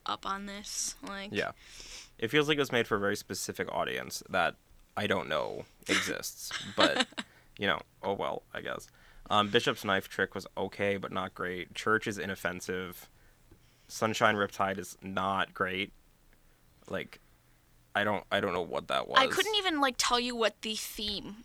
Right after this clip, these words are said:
Speaker 1: of the, like, I couldn't tell you what
Speaker 2: Mania.
Speaker 1: this album is about. Like, I
Speaker 2: Being
Speaker 1: <laughs>
Speaker 2: crazy.
Speaker 1: I guess so.
Speaker 2: Being young and also a menace.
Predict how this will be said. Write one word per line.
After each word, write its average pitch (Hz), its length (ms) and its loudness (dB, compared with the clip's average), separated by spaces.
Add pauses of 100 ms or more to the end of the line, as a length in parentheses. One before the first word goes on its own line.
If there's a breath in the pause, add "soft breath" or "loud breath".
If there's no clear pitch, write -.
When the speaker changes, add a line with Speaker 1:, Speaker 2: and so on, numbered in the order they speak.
Speaker 1:
of 214 280 -4
the, 202 180 -2
like, 220 180 0
I 226 80 -2
couldn't 254 340 -4
tell 220 180 4
you 277 120 4
what - 100 2
Speaker 2:
Mania. - 100 0
Speaker 1:
this 214 180 -2
album 214 320 0
is 214 80 -10
about. 180 380 -4 (120)
Like, 240 200 0
I 233 220 6
Speaker 2:
Being 240 180 6
Speaker 1:
<laughs> 233 80 4
Speaker 2:
crazy. 131 420 8 (100)
Speaker 1:
I 262 120 10
guess 262 240 10
so. 226 480 8 (100)
Speaker 2:
Being 117 300 4
young 110 460 6 (180)
and 107 180 0
also 107 380 4
a 101 60 2
menace. 98 460 -2